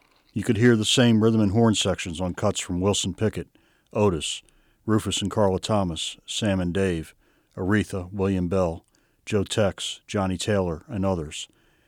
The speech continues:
You could hear this same kind of rough old sound on releases from smaller labels like Goldwax and Backbeat. Most of these recordings, he noticed, came out of Memphis or Muscle Shoals.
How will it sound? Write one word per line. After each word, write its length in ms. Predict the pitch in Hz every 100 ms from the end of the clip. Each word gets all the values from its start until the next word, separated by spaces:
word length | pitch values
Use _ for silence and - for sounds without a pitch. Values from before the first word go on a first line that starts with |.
| _ _ _
You 120 | 104
could 140 | 123
hear 160 | 107 107
this 160 | 98 -
same 320 | 120 107 101
kind 200 | 110 98
of 80 | 90
rough 220 | 104 -
old 200 | 92 90
sound 360 | - 95 95
on 140 | 90 90
releases 460 | 95 104 95 90
from 160 | - 92
smaller 400 | - 107 104 92
labels 400 | 85 87 85 80
like 160 | 90 85
Goldwax 680 | 98 98 90 85 85 -
and 180 | - 98
Backbeat. 460 | 98 98 - 82 73 _ _ _ _ _ _ _ _
Most 280 | - 117 -
of 60 | 110
these 160 | 98
recordings, 520 | 92 - 117 101 87 -
he 80 |
noticed, 420 | 90 90 87 85 -
came 220 | 104 92
out 140 | 92
of 80 | 87
Memphis 440 | 95 101 92 -
or 40 | 92
Muscle 320 | 95 95 95
Shoals. 560 | - 113 95 78 -